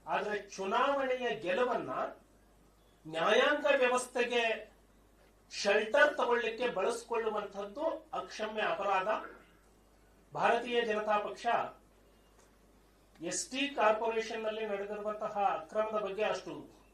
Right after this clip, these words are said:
ದೀರ್ಘವಾಗಿ ಹೋರಾಟವನ್ನ ಮಾಡಿದ್ದರ ಫಲವಾಗಿ ಒಬ್ಬ ಸಚಿವರು ರಾಜೀನಾಮೆಯನ್ನ ಕೊಟ್ಟರು,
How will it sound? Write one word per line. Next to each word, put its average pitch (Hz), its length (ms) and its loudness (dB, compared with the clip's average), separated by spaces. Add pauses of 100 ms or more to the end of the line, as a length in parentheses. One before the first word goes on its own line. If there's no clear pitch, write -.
(220)
ದೀರ್ಘವಾಗಿ 240 920 0
ಹೋರಾಟವನ್ನ 220 760 2
ಮಾಡಿದ್ದರ 196 560 -2 (260)
ಫಲವಾಗಿ 208 800 4 (2250)
ಒಬ್ಬ 170 200 2
ಸಚಿವರು 214 680 0
ರಾಜೀನಾಮೆಯನ್ನ 196 800 2
ಕೊಟ್ಟರು, 208 540 -12